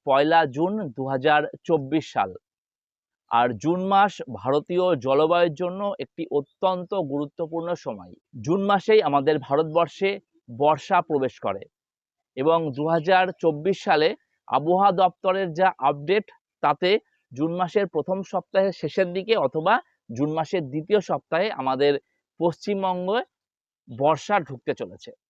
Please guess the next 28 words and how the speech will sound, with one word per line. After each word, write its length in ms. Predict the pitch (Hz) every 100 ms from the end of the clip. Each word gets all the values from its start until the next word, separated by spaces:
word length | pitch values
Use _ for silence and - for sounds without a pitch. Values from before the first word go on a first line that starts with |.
| _ _ _ _ _ -
আর 160 | 113 117
বর্ষাকাল 600 | 120 147 - 180 226 220
মানেই 340 | 214 233 262
আমাদের 420 | - 151 143 147
গাছগুলোর 600 | 123 123 135 139 180 196
জন্য 260 | 165 208 254
একটি 320 | 175 - 226 -
অত্যন্ত 500 | 131 - 180 190 254
গুরুত্বপূর্ণ 680 | 156 127 - 113 110 104
সময়। 340 | 110 - - - _ _ _ _ _ _ _ _ _ _ _
আমি 360 | 170 220 254 - -
এর 180 | 185 202 -
আগে 420 | 180 175 180 294 _ _
মাস 500 | 135 143 196 240 220 233
অনুযায়ী 520 | 180 202 202 202 175 202
বাগানে 440 | 147 139 170 190
কি 220 | - 190 -
কি 320 | 233 254 - _ -
কাজ 340 | 170 208 190
করতে 300 | - 175 -
হবে, 280 | 127 107 104
গাছগুলোর 540 | 104 131 139 165 196 143
যত্ন 400 | 147 147 180 208
পরিচর্যা 560 | 180 165 175 165 180
কি 220 | - 220 214
কি 100 | 220
করতে 320 | 196 156 156
হবে, 200 | 156